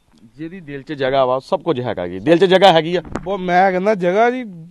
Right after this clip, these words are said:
Speaker 2: ਇੰਨੀ ਜਗ੍ਹਾ ਹੈਗੀ ਕਿ ਕੋਈ ਚਾਹ ਕੇ ਵੀ ਨਹੀਂ ਉਹ ਜਗ੍ਹਾ ਲੈ ਸਕਦਾ।
Speaker 1: ਹੂੰ, ਬਿਲਕੁਲ। ਆ ਬਿਲਕੁਲ ਜੀ, ਇੱਕ ਵਾਰੀ ਕੈਮਰਾ ਪਰਸਨ ਕਹੂੰਗਾ ਤਸਵੀਰਾਂ ਦਿਖਾਈਏ ਜਾਣ। ਸ਼੍ਰੋਮਣੀ ਅਕਾਲੀ ਦਲ ਦੇ ਲੀਡਰ ਹੈ ਸਰਦਾਰ ਤਲਬੀਰ ਸਿੰਘ ਗਿੱਲ, ਕਿ ਲੋਕਾਂ ਦੇ ਵਿੱਚ ਵਿਚਰਦੇ ਨੇ, ਲੋਕਾਂ ਦਾ ਦੁੱਖ ਸੁੱਖ ਦੇ ਵਿੱਚ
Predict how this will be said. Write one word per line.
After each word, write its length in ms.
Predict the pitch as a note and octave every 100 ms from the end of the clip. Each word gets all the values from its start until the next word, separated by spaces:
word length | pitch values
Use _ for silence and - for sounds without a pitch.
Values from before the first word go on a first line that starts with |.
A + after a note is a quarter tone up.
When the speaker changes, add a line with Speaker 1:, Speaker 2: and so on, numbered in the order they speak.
| G#3 G#3+
Speaker 2:
ਇੰਨੀ 280 | F#3+ G3 A3
ਜਗ੍ਹਾ 220 | G3+ G#3+
ਹੈਗੀ 240 | G3 F#3
ਕਿ 180 | G#3+ A3+ - _ _ _ _
ਕੋਈ 200 | G#3+ A3
ਚਾਹ 300 | F3+ A#3 C4+
ਕੇ 80 | C4+
ਵੀ 60 |
ਨਹੀਂ 100 | B3+
ਉਹ 60 | A#3+
ਜਗ੍ਹਾ 220 | F3+ F3
ਲੈ 180 | D#3 C3+
ਸਕਦਾ। 280 | - C3+ B2
Speaker 1:
ਹੂੰ, 680 | - _ A2+ G2 F2+ E2 F2
ਬਿਲਕੁਲ। 240 | F2 _ _ _ _ _ _ _ C#3+
ਆ 20 |
ਬਿਲਕੁਲ 260 | E3+ E3+
ਜੀ, 200 | G3+ A3+ - E3+
ਇੱਕ 100 | F3+
ਵਾਰੀ 100 | E3+
ਕੈਮਰਾ 260 | D3+ D3+
ਪਰਸਨ 260 | D3+ D3 D#3
ਕਹੂੰਗਾ 220 | D#3 E3
ਤਸਵੀਰਾਂ 440 | D#3+ C3 A2+ C3
ਦਿਖਾਈਏ 340 | C3+ B2+ A2+ A#2+
ਜਾਣ। 240 | C3 D3+ - _ _ _ _ _
ਸ਼੍ਰੋਮਣੀ 260 | - D3+ D#3+
ਅਕਾਲੀ 260 | E3+ F3 F3+
ਦਲ 100 | E3+
ਦੇ 120 | F3+
ਲੀਡਰ 380 | C3+ D3 F#3 F3
ਹੈ 240 | C#3+ G#2 -
ਸਰਦਾਰ 300 | C3+ B2 B2
ਤਲਬੀਰ 320 | - G#2+ G2
ਸਿੰਘ 260 | - A2 F2+
ਗਿੱਲ, 140 | C#2 _ _ _ -
ਕਿ 100 | A2+
ਲੋਕਾਂ 600 | G#2 A2+ B2 - B2+ B2+
ਦੇ 80 |
ਵਿੱਚ 180 | B2 G#2+
ਵਿਚਰਦੇ 440 | - - A2+ G2+ G#2+
ਨੇ, 140 | A2
ਲੋਕਾਂ 340 | G2 G2+ A2+
ਦਾ 80 | G#2+
ਦੁੱਖ 200 | E2+ F#2+
ਸੁੱਖ 260 | - A2+ A#2+
ਦੇ 100 | B2
ਵਿੱਚ 340 | A2 A2 G#2